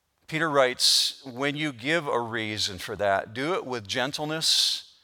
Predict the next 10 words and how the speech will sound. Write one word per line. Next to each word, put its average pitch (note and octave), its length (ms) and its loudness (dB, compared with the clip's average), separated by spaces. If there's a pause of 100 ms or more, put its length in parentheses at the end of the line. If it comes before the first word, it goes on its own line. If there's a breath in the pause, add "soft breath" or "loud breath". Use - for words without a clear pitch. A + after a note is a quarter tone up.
(320 soft breath)
and A2+ 200 -2
reverence B2+ 720 2 (1300 loud breath)
for C#3+ 240 0
the B2 140 -4
reason D3 400 -2
that C#3 140 0
you B2+ 120 -2
have C3 320 4
this A#2+ 200 0
hope." D3+ 340 -4